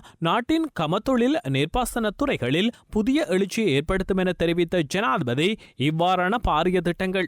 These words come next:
ஊடாக மன்னராட்சி காலங்களில் இருந்த தன்னிறைவு மற்றும் சுபிட்சமான பொருளாதாரத்தை மீண்டும் உருவாக்க எதிர்பார்ப்பதாகவும் குறிப்பிட்டார். நாட்டின் வானிலை மற்றும் காலநிலைகளுடன் நாம் இன்று கடுமையான வறட்சிக்கு முகம் கொடுக்க வேண்டியுள்ள போதிலும்,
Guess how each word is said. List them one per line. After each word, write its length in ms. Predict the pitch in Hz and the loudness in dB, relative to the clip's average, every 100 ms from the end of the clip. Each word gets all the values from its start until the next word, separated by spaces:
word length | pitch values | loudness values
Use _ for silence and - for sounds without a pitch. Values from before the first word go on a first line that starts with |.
| - | -2
ஊடாக 580 | 139 220 135 117 185 233 - 151 | -2 0 0 0 -2 -2 -6 -2
மன்னராட்சி 520 | 156 214 330 330 320 | 0 0 0 0 -2
காலங்களில் 640 | - 185 196 190 190 196 147 | 0 0 2 2 0 0 0
இருந்த 340 | 165 180 180 156 | 0 0 0 0
தன்னிறைவு 500 | 123 147 175 180 262 | 0 0 0 0 0
மற்றும் 460 | 135 139 147 262 320 - _ | 0 -4 0 0 0 -4 _
சுபிட்சமான 720 | - 185 262 - 320 311 311 269 | -4 0 0 0 0 2 2 0
பொருளாதாரத்தை 720 | 160 180 185 185 185 311 320 | 0 2 2 0 0 2 2
மீண்டும் 460 | 139 165 196 196 | 2 0 0 0
உருவாக்க 460 | 139 170 196 196 196 | 0 2 0 0 0
எதிர்பார்ப்பதாகவும் 960 | 139 190 202 202 208 185 180 180 180 | 0 0 0 -2 0 -2 -2 0 0
குறிப்பிட்டார். 640 | 175 254 117 107 151 175 156 - _ - | 0 0 0 -4 0 2 0 -4 _ -4
நாட்டின் 500 | 139 170 196 254 302 135 | -2 -2 0 0 0 -2
வானிலை 500 | 139 151 196 190 233 | -2 0 2 2 2
மற்றும் 480 | 226 160 196 262 254 180 | 0 0 0 -2 -2 -2
காலநிலைகளுடன் 880 | 156 190 190 220 226 123 113 175 208 - _ | 0 2 2 0 0 -2 -2 -2 -4 -8 _
நாம் 320 | 139 135 214 | -2 0 2
இன்று 360 | 208 190 269 339 | 2 2 2 0
கடுமையான 520 | 170 147 220 311 320 | 0 0 0 2 2
வறட்சிக்கு 600 | 214 196 180 208 - 247 | 0 -2 -2 -6 -2 -2
முகம் 260 | 220 147 202 | 0 0 0
கொடுக்க 340 | 196 190 196 | 0 0 -2
வேண்டியுள்ள 460 | 143 147 180 180 190 185 | 0 2 2 2 0 0
போதிலும், 480 | 247 131 139 208 | 0 2 0 0